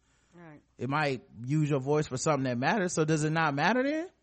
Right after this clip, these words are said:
Speaker 1: No, it don't. It don't to her because, you know, police brutality ain't, that's not on high on her priority list. That's, that's what her statement told me, that police brutality is not high on her priority list.
Speaker 2: Mm-hmm. Uh,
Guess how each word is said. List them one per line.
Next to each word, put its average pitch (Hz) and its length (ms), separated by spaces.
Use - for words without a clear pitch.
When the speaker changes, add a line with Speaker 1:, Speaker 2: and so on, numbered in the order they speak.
Speaker 1:
No, 349 400
it 302 140
don't. 240 260
It 233 160
don't 208 200
to 202 100
her 185 260
because, 160 460
you 202 80
know, 160 120
police 180 280
brutality 156 560
ain't, 147 240
that's 165 160
not 147 200
on 151 160
high 143 260
on 131 40
her 143 120
priority 170 420
list. 143 180
That's, 196 220
that's 233 280
what 254 140
her 196 100
statement 165 420
told 151 220
me, 135 240
that 147 340
police 180 240
brutality 143 460
is 135 100
not 135 160
high 139 120
on 127 80
her 135 100
priority 120 420
list. - 300
Speaker 2:
Mm-hmm. 151 520
Uh, 139 640